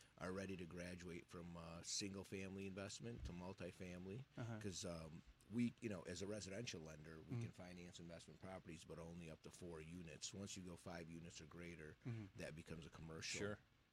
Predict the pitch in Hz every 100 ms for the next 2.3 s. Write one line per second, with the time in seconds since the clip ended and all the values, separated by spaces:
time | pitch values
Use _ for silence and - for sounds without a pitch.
0 | - 123 113 120 - 110 110 101 120 -
1 | 104 71 - 90 117 117 190 117 127 98
2 | 110 92 78